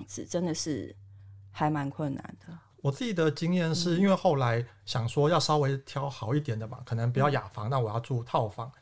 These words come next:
Speaker 2: 然后他也会说，为了安全性，我们可能不要住顶家，那可能要心情好一点，要有窗户。但把这三个都输进去，然后如果可能设定在台北市一万左右，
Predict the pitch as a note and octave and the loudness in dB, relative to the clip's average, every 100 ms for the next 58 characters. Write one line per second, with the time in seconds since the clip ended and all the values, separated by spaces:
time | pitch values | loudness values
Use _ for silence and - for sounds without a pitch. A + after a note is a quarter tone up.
0 | - - D3 F#3 - D#3+ E3+ - D#3 D#3+ | -6 2 2 2 0 2 2 2 2 4
1 | C3+ - C#3 D3+ A2+ A#2 C#3 B2 A2+ A2+ | 2 2 2 2 0 0 2 2 2 0
2 | A#2 A#2 A2 G#2+ A2+ B2 _ - A#2+ B2+ | 0 -2 -2 -2 -2 -6 _ 0 2 2
3 | C#3+ B2 A2+ G2 B2 A2+ A#2+ - _ _ | 0 0 -4 -2 0 0 -4 -12 _ _
4 | - B2 A#2 A2+ A2+ _ - - _ - | -2 0 2 0 -4 _ -20 -20 _ 2
5 | B2+ D#3 C#3+ C3 B2+ B2+ B2+ _ - - | 4 4 2 4 4 2 -2 _ -4 2
6 | G3 D3+ A#2 B2 C3+ A#2 D#3 C3 A2 - | 4 4 4 4 4 2 2 0 0 -2
7 | A#2 B2 C3+ G#2+ - - A3 C3 F#3 F#3 | -2 2 0 0 -6 0 4 4 2 2
8 | D#3+ E3+ D3+ B2 B2+ C3 - C3+ C3+ B2 | 2 4 6 6 4 4 2 2 4 4
9 | B2 C3 A2+ A#2+ C3+ B2+ C3 B2+ B2 A2 | 4 2 2 4 4 4 4 2 0 -4
10 | - C#3+ B2 C3+ B2 - D3 C3+ A#2+ B2 | 0 2 4 4 2 0 -4 -2 -2 0
11 | A2+ - B2+ C3 E3 D#3 B2 A2 B2+ A#2+ | 0 0 0 0 4 6 4 2 4 2